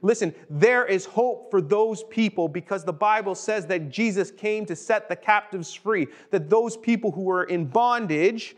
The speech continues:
which means they're in shackles, which means they're in prison, that Jesus came to set the prisoners free. So what does hearing the eyewitness accounts of people who experienced Jesus two thousand years ago mean for us today?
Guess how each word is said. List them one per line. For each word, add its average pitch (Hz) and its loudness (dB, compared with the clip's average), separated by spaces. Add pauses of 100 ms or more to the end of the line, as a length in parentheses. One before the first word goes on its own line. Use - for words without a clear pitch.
(640)
which 170 0
means 180 0
they're 170 2
in 151 -2
shackles, 233 0 (260)
which 185 -4
means 196 0
they're 180 2
in 156 0
prison, 170 -2 (180)
that 170 0
Jesus 202 2
came 240 -4
to 180 -6
set 233 -2
the 170 -2
prisoners 185 -2
free. 151 0 (2250)
So - 4
what 202 4
does 302 -2
hearing 247 -2
the 196 -2
eyewitness 202 2
accounts 185 -4
of 160 -6
people 196 -6
who 185 -2
experienced 185 -6
Jesus 170 -8
two - -8
thousand 180 0
years 190 0
ago 151 -2 (220)
mean 170 0
for 175 0
us 151 2
today? 127 -2